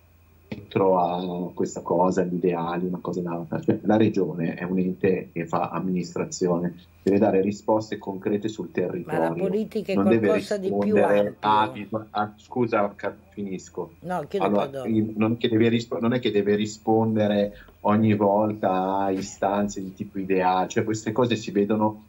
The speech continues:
Speaker 1: con le elezioni politiche. E secondo me in questo, in questo caso molto ha condizionato che i cittadini lombardi la loro astensione l'hanno anche dimostrata con il fatto che non è che non hanno capito, come dice Calenda,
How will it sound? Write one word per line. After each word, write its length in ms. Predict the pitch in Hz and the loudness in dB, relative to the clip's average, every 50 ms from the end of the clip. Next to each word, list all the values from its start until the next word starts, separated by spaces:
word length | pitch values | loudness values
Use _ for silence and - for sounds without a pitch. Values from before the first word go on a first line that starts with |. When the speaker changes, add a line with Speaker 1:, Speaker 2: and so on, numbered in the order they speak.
| _ - | _ -2
Speaker 1:
con 120 | - 104 101 | 0 2 2
le 60 | 98 | 2
elezioni 480 | 95 95 92 - - - 98 95 92 | 2 2 0 -2 -4 -4 -4 -2 -2
politiche. 720 | 92 - 90 90 92 95 92 92 - - 82 - 92 - - - - - - - - | -4 -2 -2 -2 -2 -2 -4 -6 -8 -10 -10 -8 -8 -10 -10 -12 -20 -20 -20 -4 0
E 120 | - 107 | 0 2
secondo 440 | - - 113 127 123 120 123 127 123 | 2 2 2 2 2 4 4 4 6
me 400 | 120 117 117 120 120 120 - - - _ _ _ _ _ _ _ _ _ - | 6 6 6 6 4 4 0 -4 -12 _ _ _ _ _ _ _ _ _ -4
in 140 | 110 104 104 | -4 -2 -2
questo, 420 | - - 123 120 - - 127 120 - | 2 2 2 2 2 0 -2 -2 -2
in 120 | 110 107 104 | -4 -4 -2
questo 340 | - 117 110 113 - 131 | 0 0 0 0 -2 -2
caso 300 | 123 123 117 120 113 117 | 2 2 2 4 4 4
molto 320 | 113 117 127 120 117 - 92 | 4 4 4 2 2 -2 -4
ha 40 | - | -4
condizionato 920 | - 107 104 104 104 113 110 - - - 123 117 104 101 104 107 - 107 | 0 0 2 2 2 2 0 -2 -2 0 2 4 4 4 2 2 0 0
che 100 | - 104 | 0 0
i 240 | 95 92 - - - | -2 -2 -2 -6 -14
cittadini 560 | - - 104 101 - 110 107 110 113 110 98 | -12 -12 -10 -4 -2 -2 0 2 2 2 2
lombardi 880 | 95 104 110 117 113 107 101 98 98 98 95 95 101 104 107 110 - - - - - _ | 2 2 4 4 4 4 4 2 0 -2 -4 -2 -2 -2 -2 -2 -4 -8 -18 -20 -14 _
la 120 | - 95 98 | -2 0 2
loro 200 | 107 117 110 98 | 4 4 4 2
astensione 640 | 95 - - - 117 113 113 - - 110 113 117 | 0 -2 -2 -2 0 0 0 0 0 0 2 2
l'hanno 300 | 107 98 95 104 107 110 110 | 2 2 2 2 2 0 0
anche 200 | 104 104 - - | 0 -2 -4 -6
dimostrata 920 | 95 101 107 117 117 117 - - - 92 95 95 92 - 101 98 98 101 - | -4 -2 0 0 0 -2 -2 -4 -2 -2 0 -2 0 0 0 0 0 -2 -4
con 220 | - 98 95 104 | -4 -2 0 2
il 120 | 107 104 107 | 0 0 0
fatto 440 | - - 95 92 95 95 - 98 | 0 0 0 0 0 -2 -4 -4
che 140 | - - 98 | -4 -4 -2
non 120 | 98 104 113 | 0 2 2
è 40 | 113 | 2
che 120 | 113 104 | 2 0
non 180 | 95 92 92 92 | 0 0 0 0
hanno 240 | 92 95 92 87 - | 0 0 0 0 0
capito, 480 | - 90 - - - 92 - - 92 | 0 -2 -4 -2 -4 -4 0 0 0
come 220 | - 92 92 90 90 | 2 2 0 0 0
dice 260 | 92 85 - 90 - | -2 -2 -2 -2 -2
Calenda, 600 | - 92 90 92 90 87 87 87 87 - - | 0 0 2 2 2 0 0 -2 -4 -6 -6